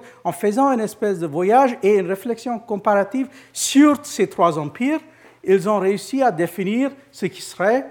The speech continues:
en gros, l'idée du despotisme oriental, euh, qui va devenir, euh, par la suite, euh, plus ou moins, euh, une idée solide chez Montesquieu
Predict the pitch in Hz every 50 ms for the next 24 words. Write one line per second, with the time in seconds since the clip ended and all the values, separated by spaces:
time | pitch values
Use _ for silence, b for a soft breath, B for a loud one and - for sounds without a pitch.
0 | - - - 151 156 156 143 139 135 170 202 233 247 - - - 156 143 151 139
1 | 127 165 190 208 165 156 143 143 151 147 - - 127 - 143 127 113 120 110 107
2 | 113 104 98 101 - - - - - _ _ _ _ _ _ _ _ _ _ _
3 | - - b b b b b b b b - 156 147 139 139 139 - - 175 143
4 | 165 175 165 139 170 160 165 170 170 180 190 190 190 175 156 156 139 123 - -
5 | 151 147 139 139 135 131 - - - 214 214 226 220 - - - - 170 143 139
6 | 131 135 131 123 120 117 117 117 120 - 135 117 117 - - 156 165 151 151 156
7 | 147 143 147 143 139 135 135 127 B B B B B - - 120 113 110 117 113
8 | - - - - - - 135 143 151 151 135 143 170 165 160 - - 185 165 160
9 | 170 175 175 139 120 135 143 135 123 - 135 - - 156 139 139 131 - 143 127
10 | - - - - 254 277 285